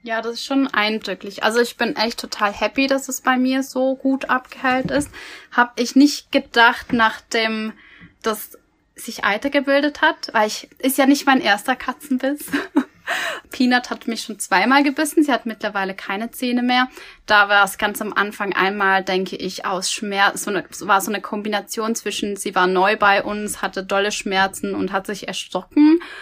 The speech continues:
Und das zweite Mal war es ganz klassisch ein Leckerli, das sie haben wollte und sich verbissen hat, so wie Louis. Also nicht, dass ich jetzt das Gefühl habe, meine Katzen haben keine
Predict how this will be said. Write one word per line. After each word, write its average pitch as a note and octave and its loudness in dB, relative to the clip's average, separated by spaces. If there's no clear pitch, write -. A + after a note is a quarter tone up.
Und A3 0
das - -8
zweite G3+ 2
Mal F#3 4
war F#3+ 6
es F#3+ -4
ganz G3 -4
klassisch G3 -2
ein F#3+ -2
Leckerli, C#4 2
das C4+ -2
sie C4 -4
haben B3 4
wollte A#3+ 2
und F#3+ -4
sich - -8
verbissen B3 2
hat, D4 4
so A3 -6
wie G3 -4
Louis. G#3+ 4
Also G#3+ 0
nicht, C#4+ 2
dass C#4 -2
ich A#3+ -4
jetzt A#3 -2
das - -16
Gefühl A#3+ -6
habe, A#3+ -2
meine G#3 -2
Katzen A#3 -6
haben G#3 -4
keine G3 -2